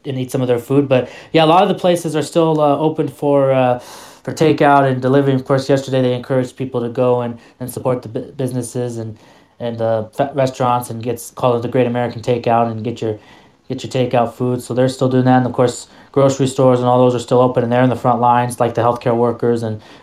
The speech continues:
first responders and everything. But, uh, you know, the grocery stores are open. Those are usually still packed with people. So they're, they're still dealing with people, even though we're supposed to s-, stay away from people. They're s-, they're still having to interact with, uh,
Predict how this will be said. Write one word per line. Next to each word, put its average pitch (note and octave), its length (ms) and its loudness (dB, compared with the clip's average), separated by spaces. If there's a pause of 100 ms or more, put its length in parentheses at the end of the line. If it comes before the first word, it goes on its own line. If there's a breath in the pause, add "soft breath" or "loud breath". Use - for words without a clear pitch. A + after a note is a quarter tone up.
first B2+ 280 -2
responders A#2+ 500 0
and A#2 100 -4
everything. A#2 440 -2
But, A2+ 240 0
uh, A2 300 2 (260 loud breath)
you B2+ 80 0
know, B2 60 4
the A#2+ 80 2
grocery C3 320 2
stores C3 240 2
are B2 60 4
open. B2+ 200 2
Those B2 200 2
are B2 40 2
usually B2 260 0
still B2 220 0
packed B2 280 2
with B2+ 100 -10
people. C#3 340 0
So A#2+ 140 -8
they're, B2+ 260 2 (340 loud breath)
they're C3 380 2
still - 300 0
dealing C#3 260 4
with B2+ 140 0
people, D3 400 2
even B2+ 160 0
though B2 300 -2 (240)
we're B2+ 120 -6
supposed - 240 -4
to E3 60 -6
s-, - 140 -14
stay - 340 -6
away C3 220 2
from C3 180 -6
people. B2+ 300 -2
They're B2 100 -2
s-, B2 140 -10 (180)
they're B2 160 -4
still A#2 400 -4 (120)
having B2 180 0
to B2 80 -4
interact A#2+ 400 -2
with, A#2 240 -6
uh, A2+ 240 -2